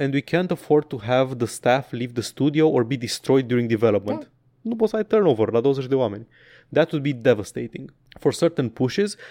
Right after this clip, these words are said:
Speaker 1: you might do it in a limited form, but the most important thing is you get paid, which is not common in our industry, crazily enough." În overtime mi-a plătit.
Speaker 2: Yep.
Speaker 1: "And also you get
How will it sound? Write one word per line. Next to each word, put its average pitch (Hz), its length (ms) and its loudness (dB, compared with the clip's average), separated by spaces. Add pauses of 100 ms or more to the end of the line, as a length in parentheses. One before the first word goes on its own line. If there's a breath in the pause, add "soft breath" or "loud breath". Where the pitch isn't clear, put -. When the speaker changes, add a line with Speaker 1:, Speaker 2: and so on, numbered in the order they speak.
Speaker 1:
you 127 200 -2
might 147 140 2
do 117 240 2
it 147 80 0
in 131 100 0
a 117 40 2
limited 113 400 0
form, 117 420 0 (200 loud breath)
but 131 120 -2
the 117 100 -2
most 147 220 0
important 156 440 -2
thing 139 240 -4
is 123 100 -4
you 123 100 -6
get 117 180 0
paid, 127 320 2
which 135 120 -4
is 107 80 -12
not 131 220 -2
common 127 300 0
in 104 60 -2
our 104 240 0
industry, 110 380 -4
crazily 104 480 0
enough." 104 240 0 (200)
În 107 100 -12
overtime 101 360 -8
mi-a 98 100 -4
plătit. 101 220 -8
Speaker 2:
Yep. - 120 -4 (320 soft breath)
Speaker 1:
"And 135 160 2
also 156 240 2
you 147 100 0
get 139 200 0